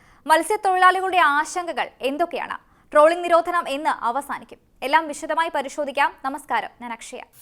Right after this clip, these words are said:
അൻപത്തിരണ്ട് ദിവസത്തെ ട്രോളിംഗ് നിരോധനം ജൂലൈ മുപ്പത്തിയൊന്നിന് അർദ്ധരാത്രി പന്ത്രണ്ട് മുപ്പതിനാണ്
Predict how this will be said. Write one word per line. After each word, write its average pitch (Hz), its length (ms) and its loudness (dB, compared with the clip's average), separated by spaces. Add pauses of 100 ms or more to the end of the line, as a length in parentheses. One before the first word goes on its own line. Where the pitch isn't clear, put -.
(580)
അൻപത്തിരണ്ട് 440 520 2
ദിവസത്തെ 381 400 -2
ട്രോളിംഗ് 349 340 0
നിരോധനം 311 420 2 (200)
ജൂലൈ 320 320 -2
മുപ്പത്തിയൊന്നിന് 330 560 -4 (160)
അർദ്ധരാത്രി 302 540 2 (340)
പന്ത്രണ്ട് 339 360 4 (120)
മുപ്പതിനാണ് 320 540 -2